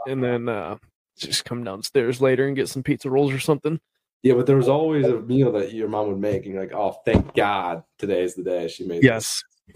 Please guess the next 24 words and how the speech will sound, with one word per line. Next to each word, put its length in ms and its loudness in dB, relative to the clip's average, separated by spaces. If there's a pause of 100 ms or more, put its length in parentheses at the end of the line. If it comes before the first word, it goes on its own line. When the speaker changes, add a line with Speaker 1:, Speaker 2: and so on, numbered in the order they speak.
(280)
Speaker 1:
And 160 6
there 100 6
was 100 4
a 60 0
lot, 300 -2
there, 120 4
I 100 -2
think 160 -2
there 80 6
was 120 0
more 260 0
of 180 -8
those 380 2
than 240 -2
more 260 4
of, 220 -4 (200)
"Oh, 100 6
Speaker 2:
Oh, 160 8
for 140 -4
Speaker 1:
God." 20 -2
Speaker 2:
sure. 360 -2 (1400)
Like, 100 4
my 80 4
mom, 320 -2